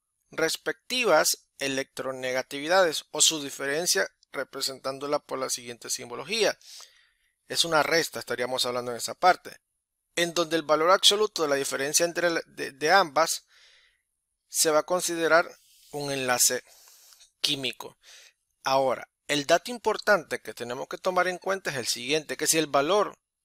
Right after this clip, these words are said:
de la diferencia de ele-, energías es muy pequeño, entonces el enlace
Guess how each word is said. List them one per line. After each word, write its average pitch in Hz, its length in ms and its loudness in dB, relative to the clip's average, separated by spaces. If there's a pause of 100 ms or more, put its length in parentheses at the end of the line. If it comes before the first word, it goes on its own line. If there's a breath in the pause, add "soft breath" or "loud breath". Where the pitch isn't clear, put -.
(280)
de 120 240 -8
la 123 100 -2
diferencia 139 760 4 (340)
de 123 440 -4
ele-, 123 300 -6 (560 loud breath)
energías 165 800 -2 (520 soft breath)
es 139 160 -8
muy 175 220 -4
pequeño, 190 600 2 (100)
entonces 139 460 -4
el 151 100 0
enlace 156 680 4